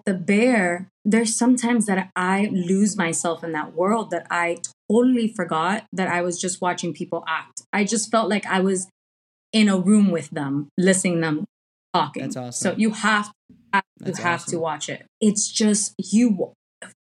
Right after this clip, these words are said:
Speaker 1: you watch that and you're just like, "Wow, I just got a fucking masterclass in acting right now."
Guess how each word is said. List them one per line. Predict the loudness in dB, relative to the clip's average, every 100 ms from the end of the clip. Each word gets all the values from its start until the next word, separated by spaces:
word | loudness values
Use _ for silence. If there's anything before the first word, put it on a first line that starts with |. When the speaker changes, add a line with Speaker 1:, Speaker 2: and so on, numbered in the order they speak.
| -4
Speaker 1:
you | 0 2
watch | 2 2 0 0
that | 2 2
and | 2
you're | 0
just | -2 -2
like, | -2 -4 _ _ -4
"Wow, | -2 0 0
I | -2
just | -2 -2 0
got | 0
a | -2
fucking | -6 -4 -2
masterclass | -2 -2 -4 -4 -4 -4 -6 -6 -6
in | -4
acting | -4 -6 -12 -14 -10
right | -8 -8
now." | -10 -8